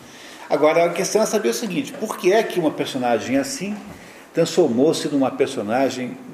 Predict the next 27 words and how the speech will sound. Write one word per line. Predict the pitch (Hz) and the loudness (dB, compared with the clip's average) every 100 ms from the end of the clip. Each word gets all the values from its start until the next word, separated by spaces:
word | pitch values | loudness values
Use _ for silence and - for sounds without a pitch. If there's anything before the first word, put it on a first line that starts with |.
| - | -10
com | 123 127 | -2 0
esse | 143 - | 0 0
grau | - 127 143 | 0 4 4
de | 127 135 | 2 -2
importância | 127 - - - 151 160 - 104 | -2 -2 -4 -2 0 0 0 -6
social, | - 117 - 120 123 123 - 120 | -8 -10 -2 2 4 2 0 -6
importância | 117 120 147 139 131 | -4 -2 0 -2 -2
literária | 135 131 107 131 127 104 | -4 0 2 2 2 0
que | 107 | -6
tem? | - 104 92 - - - - - - | -10 -10 -12 -16 -20 -20 -20 -20 -18
Porque, | - - 143 - - | -12 -2 0 0 0
eh, | 135 131 156 | 2 4 4
ele | 156 135 | 4 6
é, | 160 143 | 6 2
Byron, | 107 151 180 131 113 | 0 2 4 4 2
por | 123 139 | 2 0
exemplo, | 151 127 147 143 | 2 0 0 2
acha | 127 143 175 | 4 2 0
que | 170 147 | -4 2
essa | 127 143 165 | 2 2 0
é | |
a | 160 | -2
personagem | 147 139 131 131 131 | -2 -2 -2 -2 0
mais | 131 | 0
importante | 131 - 117 123 | 0 -4 -4 -2
da | 104 | -2
história. | 95 - 143 - | -2 2 2 0